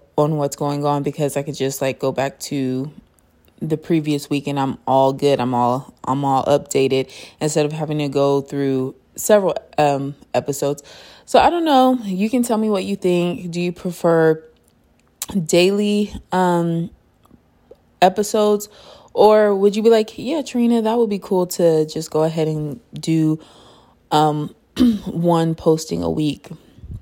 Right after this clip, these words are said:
Still doing daily prayer time, but just posting one prayer session a week. Um, yeah, so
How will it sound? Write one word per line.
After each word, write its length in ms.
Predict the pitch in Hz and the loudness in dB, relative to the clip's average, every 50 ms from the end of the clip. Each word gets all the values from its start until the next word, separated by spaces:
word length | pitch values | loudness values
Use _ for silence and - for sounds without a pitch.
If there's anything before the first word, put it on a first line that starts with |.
| _ _ _ _ _ _ _ _ _ _ - - - - | _ _ _ _ _ _ _ _ _ _ -20 -20 -20 -16
Still 600 | - - - - _ 175 170 170 180 185 180 180 | -14 -14 -14 -4 _ 6 6 6 6 6 2 0
doing 420 | 170 156 165 165 175 175 165 160 151 | 0 0 0 0 0 0 -2 0 2
daily 320 | 151 151 160 160 160 156 | 2 2 2 2 0 -4
prayer 440 | - - - - 190 214 214 180 160 | -8 -8 -6 -2 0 0 2 0 0
time, 480 | - - 160 147 143 143 143 143 156 - _ _ _ _ _ _ _ _ _ _ _ _ - | -2 -2 -2 0 0 -2 -2 -4 -6 -8 _ _ _ _ _ _ _ _ _ _ _ _ -2
but 580 | 156 156 156 147 139 135 131 123 - - - 156 | 2 4 4 6 6 4 2 0 -2 -6 -12 -8
just 400 | 156 151 147 - - - - - _ _ _ _ _ _ _ _ _ _ | -6 -4 -4 -4 -6 -8 -10 -12 _ _ _ _ _ _ _ _ _ _
posting 920 | - - 175 175 175 185 180 - - - 156 147 143 143 151 151 160 - - - | -4 0 2 4 4 2 0 -4 -8 -8 -6 -6 -6 -6 -6 -8 -10 -14 -16 -12
one 220 | - 143 147 143 147 | -6 -4 -4 -4 -4
prayer 300 | - - 143 143 143 147 | -6 -6 -6 -6 -6 -6
session 340 | - - 135 135 - 151 147 | -6 -6 -8 -6 -8 -10 -10
a 60 | 147 | -10
week. 300 | 156 - 151 151 - _ _ _ _ _ _ _ - - _ _ _ _ - | -8 -10 -12 -12 -14 _ _ _ _ _ _ _ -20 -20 _ _ _ _ 2
Um, 540 | 160 156 156 151 143 139 139 151 160 165 - _ _ _ _ _ _ _ _ _ _ _ _ _ _ _ _ _ _ _ _ _ _ _ _ _ | 4 4 4 4 2 0 -2 -6 -8 -10 -12 _ _ _ _ _ _ _ _ _ _ _ _ _ _ _ _ _ _ _ _ _ _ _ _ _
yeah, 240 | - 262 339 226 165 | 0 2 4 4 2
so 360 | 165 - - 185 185 170 170 | 0 0 0 0 0 0 -2